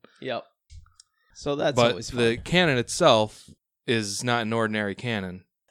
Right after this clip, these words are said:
Speaker 2: It loads and fires of its own accord without requiring any actions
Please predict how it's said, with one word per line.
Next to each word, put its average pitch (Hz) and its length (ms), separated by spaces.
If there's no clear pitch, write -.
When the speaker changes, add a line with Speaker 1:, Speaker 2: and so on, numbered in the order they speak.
Speaker 2:
It 135 180
loads 139 500
and 135 220
fires 123 560
of 123 160
its 123 160
own 127 180
accord 120 380
without 107 460
requiring 113 560
any 113 180
actions 98 760